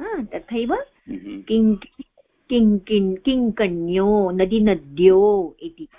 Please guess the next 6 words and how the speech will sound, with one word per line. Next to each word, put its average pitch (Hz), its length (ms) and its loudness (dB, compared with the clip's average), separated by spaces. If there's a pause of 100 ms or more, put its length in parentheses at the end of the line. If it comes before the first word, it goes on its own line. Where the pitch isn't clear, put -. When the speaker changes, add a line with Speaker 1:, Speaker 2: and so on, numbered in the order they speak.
(420)
Speaker 1:
हा, 392 180 -12 (360)
पादयोः। 247 1160 -6
Speaker 2:
पादयोः 143 1120 -4
स्तः। 95 520 -8
Speaker 1:
अत्र 196 500 -6 (1800)
सप्तमी 202 680 0